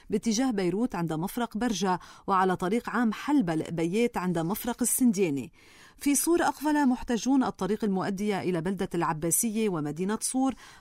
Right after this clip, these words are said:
بالإطارات المشتعلة، وعلى الأوتوستراد والمثلث في خلدة يستمر المحتجون بالتجمع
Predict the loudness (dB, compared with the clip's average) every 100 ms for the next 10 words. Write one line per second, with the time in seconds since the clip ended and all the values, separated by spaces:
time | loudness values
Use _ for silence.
0 | -2 0 0 -4 -2 -2 -2 0 2 2
1 | 0 -6 -6 -4 -6 -8 -18 -4 0 2
2 | 2 2 0 -2 -2 -2 0 2 2 4
3 | 2 2 0 2 0 -4 -8 -4 -2 0
4 | -2 0 0 0 -2 0 0 0 -4 -4
5 | -4 0 2 2 0 -2 0 4 6 4